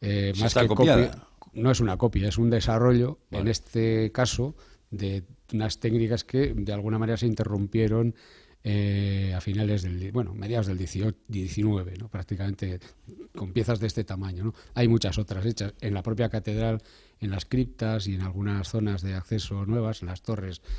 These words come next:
Speaker 1: de acceso del Cantón de Santa María, se han hecho también algunas bóvedas planas como ejemplo de que se puede hacer superficies planas con esa, de esta manera, ¿no?
Speaker 2: Todavía quedan cosas por hacer.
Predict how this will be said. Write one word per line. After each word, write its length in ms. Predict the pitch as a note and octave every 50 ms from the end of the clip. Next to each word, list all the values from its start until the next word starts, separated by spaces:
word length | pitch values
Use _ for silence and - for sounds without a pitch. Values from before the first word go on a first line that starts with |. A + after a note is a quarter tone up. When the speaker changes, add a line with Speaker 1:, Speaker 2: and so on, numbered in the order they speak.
| - - - - -
Speaker 1:
de 280 | F#2+ F#2 F#2 F#2+ F#2 F#2
acceso 420 | F#2 - - G#2 G2 - G#2+ G#2
del 260 | G#2 G2+ G2+ G2+ G2 -
Cantón 260 | G#2+ G2+ G2+ A2+ G2
de 40 | F#2
Santa 160 | G#2 G#2+ G#2+
María, 300 | G#2+ G#2+ A2+ A#2 A#2+ B2 - - - - - _
se 220 | - - - C3+ C3
han 100 | A2 G2
hecho 280 | F#2 - - - G2+ -
también 320 | F#2+ F#2 F#2+ G2+ G2+ F#2+
algunas 360 | F#2+ F#2+ F2+ F#2+ F#2+ F#2+ F#2+ F#2
bóvedas 320 | F#2+ F#2+ G2 G2 F#2 -
planas 440 | - B2 A2+ A2+ A2+ B2 C3 B2+ -
como 240 | - A2+ F#2+ F#2 F2
ejemplo 500 | E2 - B2+ B2+ A#2 - G#2+ A2+ B2+ - - - - - - - - - -
de 180 | B2 A2 G#2
que 120 | - - G#2+
se 120 | - G2
puede 220 | E2 G#2+ A2+ A2+ A2+
hacer 260 | G2+ - G2+ G2+ G2
superficies 520 | - - F2 G#2+ F2+ - G#2+ G#2 A2+ G2 -
planas 460 | - A2 G#2+ A2 A#2+ B2+ A#2+ - - _ _ - -
con 220 | - G2+ G2 G2+
esa, 280 | G#2 - G#2 F#2+ G2 G2
de 120 | G2 G#2+
esta 160 | G2+ - G#2+
manera, 380 | F#2+ F2 F#2+ F#2+ F#2 F2 F#2 G2+
¿no? 160 | A2 C#3 C3 - - - - - - - - - - - _ _ _ _
Speaker 2:
Todavía 340 | - F#2+ G#2 G#2+ A#2+ B2+ -
quedan 260 | - B2+ A#2+ A#2+ G2+
cosas 380 | F#2+ - - G2 - F2 D#2 -
por 180 | - D#2+ D#2 C#2+
hacer. 240 | - - D2+ D2